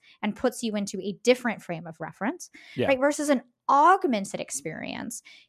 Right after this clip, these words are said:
Speaker 1: you are still coming at it from your reign of re-, frame of reference.
Speaker 2: Yeah.
Speaker 1: But you are doing, say, something just, like, off of it. I,
Speaker 2: Yeah.
Speaker 1: Lauren Ash, am playing Wordle, but I, Lauren Ash, I, the player, am playing, right, the Inquisitor in Dragon Age.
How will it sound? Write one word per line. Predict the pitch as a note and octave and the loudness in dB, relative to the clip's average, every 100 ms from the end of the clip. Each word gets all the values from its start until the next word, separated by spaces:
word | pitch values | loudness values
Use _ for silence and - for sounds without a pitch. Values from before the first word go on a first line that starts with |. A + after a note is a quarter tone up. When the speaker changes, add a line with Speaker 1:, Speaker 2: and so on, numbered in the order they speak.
| _ | _
Speaker 1:
you | A3+ C#4+ | 4 6
are | C#4 | 6
still | C4+ C4 A3+ | 4 -2 -2
coming | - A3 A3 A3 | -4 -2 0 0
at | D#3+ F3+ | 0 -2
it | E3+ - | -2 -4
from | F3 F3 | -10 -10
your | - | -10
reign | - - | -10 -12
of | - | -18
re-, | - - | -20 -14
frame | - G3 F3+ | 0 0 0
of | E3+ | -2
reference. | E3+ - - - - _ _ - | -6 -8 -12 -14 -20 _ _ 0
Speaker 2:
Yeah. | G#3+ | 6
Speaker 1:
But | G#3+ A3+ - - - _ _ | 6 6 0 -12 -14 _ _
you | A3 A3 | 2 6
are | G#3+ | 6
doing, | G3+ A3+ G#3+ G#3 | 6 2 2 2
say, | G3+ F#3+ | 0 -2
something | - G3 - F#3 | -2 -4 -4 -8
just, | F3 F#3 | -8 -6
like, | F3 - | -4 0
off | F#3 - | 2 0
of | E3+ | -6
it. | - - - A3 - | -10 -14 -16 -2 6
I, | A#3 D4 C4+ G3 | 8 10 8 6
Speaker 2:
Yeah. | A3 - | 0 -4
Speaker 1:
Lauren | G#3+ C#4 A#3+ | 2 4 4
Ash, | F#3+ - - - | 2 -6 -10 -10
am | F#3+ F3+ | -10 -6
playing | G3 F#3 F3 | -4 -2 0
Wordle, | G3 G#3+ D#3+ G3 - _ _ _ | 2 2 0 -4 -8 _ _ _
but | A3 G#3 - | 2 2 0
I, | A3 A#3+ D4+ D4+ C4+ B3+ - _ _ _ G#3+ | 6 8 8 6 2 -2 -8 _ _ _ 2
Lauren | A#3+ A#3 G3+ | 6 6 6
Ash, | B3 A3 G3+ - - - - | 8 8 8 2 -10 -16 0
I, | A3 D#4 | 6 8
the | D4 | 6
player, | A#3+ - B3+ A3+ | 2 2 4 4
am | G3 F3+ _ | 2 -2 _
playing, | - - F4+ G4+ E4+ B3 G#3 | -10 -2 0 2 2 2 0
right, | F#3 F#3 | 0 0
the | G3+ | 0
Inquisitor | F#3 - F3+ F3 F3 E3 | -2 -2 -2 -2 -2 -4
in | E3 | -4
Dragon | E3+ D#3 D#3 D#3 | -2 -2 -4 -8
Age. | - E4+ - | -6 -6 -6